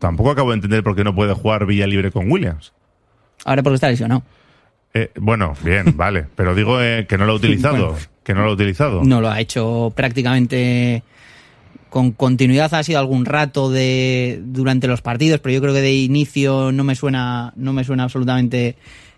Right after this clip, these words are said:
Speaker 2: nada. Y sí que, hombre, por, por poder casar, sí que casan bien las, las piezas, o por lo menos le queremos ver, pero no es algo, algo en lo que Marcelino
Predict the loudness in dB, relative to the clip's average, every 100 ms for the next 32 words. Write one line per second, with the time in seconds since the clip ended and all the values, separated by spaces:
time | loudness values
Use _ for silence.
0 | -2 0 2 0 -2 _ _ -20 _ _
1 | _ -4 0 2 4 4 2 -2 -2 -4
2 | -2 -6 -6 -6 -4 -4 -4 0 2 2
3 | -2 0 0 -2 _ _ _ _ _ _
4 | -12 -4 0 2 0 0 2 2 2 0
5 | 0 0 -2 -2 -2 0 0 0 0 0
6 | 0 2 2 2 0 0 0 0 0 0
7 | 0 0 0 0 0 -2 -4 -6 -2 0
8 | 2 2 0 0 0 0 2 2 2 0